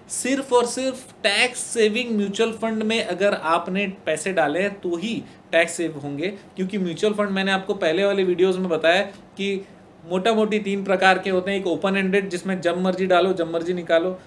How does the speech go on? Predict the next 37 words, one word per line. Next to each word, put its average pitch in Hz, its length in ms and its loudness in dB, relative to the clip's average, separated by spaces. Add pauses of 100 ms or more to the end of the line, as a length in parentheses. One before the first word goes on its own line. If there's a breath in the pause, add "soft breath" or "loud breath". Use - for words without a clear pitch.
(140 loud breath)
दूसरा 185 240 -2
क्लोज 185 360 2
एंडेड, 185 340 0 (800)
जो 156 180 -2
कि 190 140 -2
एक 185 80 0
certain 185 340 2
period 180 340 0
के 190 80 -2
लिए 185 120 2
रहता 175 240 0
है, 190 160 -2 (240 loud breath)
उससे 147 220 -6
पहले 180 280 2
नहीं 190 160 2
निकाल 175 280 4
सकते। 190 420 -4 (260 loud breath)
और 180 180 0
तीसरा 208 240 2
tax 165 320 0
saver 180 280 2
होता 131 200 -2
है। 107 120 -6 (240 loud breath)
तो 180 60 -2
टैक्स 190 380 2
saver 226 280 2
वाले 220 220 6
पे 214 140 2
अपने 190 360 -2
को 180 100 2
रहना 160 220 2
पड़ेगा, 180 280 -2
क्योंकि 202 280 -2
tax 208 300 4
saver 226 300 4
में 214 220 2
भी 233 260 2